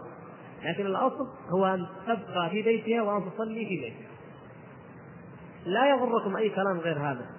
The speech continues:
لا ننظر إلى الواقع، يقول الواقع صعب وكيف نسوي وكيف نعيش.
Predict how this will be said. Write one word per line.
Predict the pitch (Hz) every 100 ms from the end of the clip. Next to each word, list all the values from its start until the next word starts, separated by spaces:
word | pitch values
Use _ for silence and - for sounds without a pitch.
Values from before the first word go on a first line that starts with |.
| - - - -
لا | 156 220 247
ننظر | 254 226 208
إلى | 202
الواقع، | 196 208 196 - 123 - - - - 160
يقول | 170 175
الواقع | 175 185 180 131 120
صعب | 180 165 156
وكيف | 139 185 165 160
نسوي | 180 170 160
وكيف | 151 180
نعيش. | 160 156 185